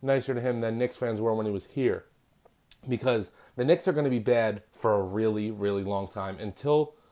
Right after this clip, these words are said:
Dolan sells the team, they will be bad. They, Steve Mills just walked out,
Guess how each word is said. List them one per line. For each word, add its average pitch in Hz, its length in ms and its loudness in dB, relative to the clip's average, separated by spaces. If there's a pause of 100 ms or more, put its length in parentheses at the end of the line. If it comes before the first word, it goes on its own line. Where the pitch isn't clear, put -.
(540)
Dolan 123 340 6
sells 139 460 0
the 156 100 -2
team, 127 460 -4 (640)
they 113 160 2
will 110 140 0
be 107 120 0
bad. 95 340 -2
They, 110 220 -2 (260)
Steve 160 340 -2
Mills 156 260 0
just 139 180 -4
walked 127 300 2
out, 123 380 0